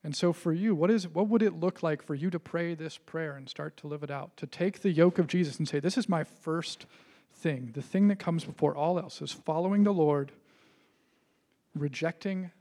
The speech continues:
other freedoms and other choices and other opportunities and other distractions to live wholly for Him,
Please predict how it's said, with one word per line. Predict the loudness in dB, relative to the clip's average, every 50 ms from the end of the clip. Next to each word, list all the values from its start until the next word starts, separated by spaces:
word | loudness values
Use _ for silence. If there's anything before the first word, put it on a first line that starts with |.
| _ _ _ _ -12
other | -10 -8 -6 -6 -8 -8
freedoms | -12 _ -14 -12 -10 -10 -10 -12 -12 -14 -14 -14 -14
and | -14 -10
other | -8 -4 0 0 0
choices | -2 -2 -6 -6 -6 -6 -8 -8 -10 -10 -10 -10
and | -12 -10 -8
other | -6 -4 -2 0 0
opportunities | 0 -2 -4 -6 -8 -10 -8 -8 -8 -8 -8 -10 -10 -12 -10
and | -10 -10
other | -8 -4 -4 -4
distractions | -6 -6 -10 -8 -4 -4 -4 -4 -6 -12 -12 -12 -12 -12 -12
to | -8 -6
live | -4 0 2 2 2 2 -2 -6 -14 -20 -20 -20 -20 -20 -20 _ _ _ _
wholly | 0 4 6 6 6 4 -2 -4 -6 -8
for | -12 -14 -8 -8 -8
Him, | -8 -8 -14 -16 -16 -16 -20 -20 -20